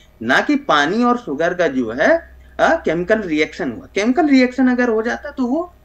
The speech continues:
कुछ और चीज बन जाती, जो है other चीज बन जाती। क्यों? तो ये जो है मैं ध्यान करने, बिल्कुल ध्यान करने वाली चीज है। Mixture में क्या जो है अंतर है और compounds में क्या अंतर है, हम आगे चल के ये भी जानेंगे, ठीक है।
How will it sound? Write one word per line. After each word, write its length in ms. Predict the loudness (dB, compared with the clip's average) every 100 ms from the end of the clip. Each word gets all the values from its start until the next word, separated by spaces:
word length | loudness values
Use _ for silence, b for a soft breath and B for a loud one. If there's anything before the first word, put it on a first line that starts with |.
| _
कुछ 200 | -6 -2
और 360 | -2 -2 -4 -16 -18 -20 -8
चीज 160 | -6
बन 200 | -4 -2
जाती, 300 | -2 -2 -4
जो 160 | -6 -6
है 120 | -8 -12 _
other 220 | -6 -4 -4
चीज 240 | -4 -4
बन 200 | -4 -6
जाती। 240 | -8 -12
क्यों? 220 | -8 -8 -8 _ _ -20 b b
तो 240 | -2 -2 0
ये 160 | 0
जो 160 | 2 2
है 60 |
मैं 180 | 2 0
ध्यान 240 | -2 -6 -4
करने, 240 | -4 -2
बिल्कुल 300 | -2 0 -2
ध्यान 240 | -4 -4
करने 260 | -2 -4 -6
वाली 220 | -10 -14
चीज 200 | -14 -12
है। 60 | -4
Mixture 520 | -4 -4 -2 0 0
में 180 | -2 -4
क्या 220 | 0 0
जो 180 | 0 -4
है 60 |
अंतर 320 | -6 -4 -2 -2
है 80 |
और 80 | -4
compounds 600 | -6 -8 -6 -2 -2 -4
में 100 | -8
क्या 120 | -8
अंतर 300 | -10 -10 -8
है, 60 | -8
हम 220 | -8 -10 -8
आगे 240 | -8 -8
चल 180 | -10 -10
के 120 | -6
ये 140 | -4
भी 140 | -2 -4
जानेंगे, 480 | -6 -12 -14 -20 -20 -20 _ _ _ _
ठीक 160 | -10 -6
है। 200 | -6